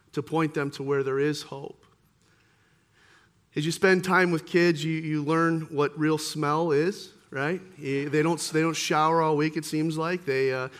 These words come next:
bring wet towels into cabins. You, you go on a little bit of sleep. You, you're ex-, you're exhausted on every level and in every way.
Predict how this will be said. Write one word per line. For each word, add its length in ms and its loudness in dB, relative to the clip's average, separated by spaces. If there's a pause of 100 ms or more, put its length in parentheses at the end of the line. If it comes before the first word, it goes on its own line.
bring 260 2
wet 200 0
towels 480 -2
into 160 -4
cabins. 600 -2
You, 140 -6
you 220 -12
go 240 2
on 120 2
a 120 -4
little 240 0
bit 200 -2
of 120 -10
sleep. 560 -6
You, 260 -4 (340)
you're 200 -2
ex-, 360 -8
you're 200 -2
exhausted 720 -2
on 200 -4
every 360 0
level 480 0
and 80 -6
in 120 -6
every 300 -4
way. 580 -2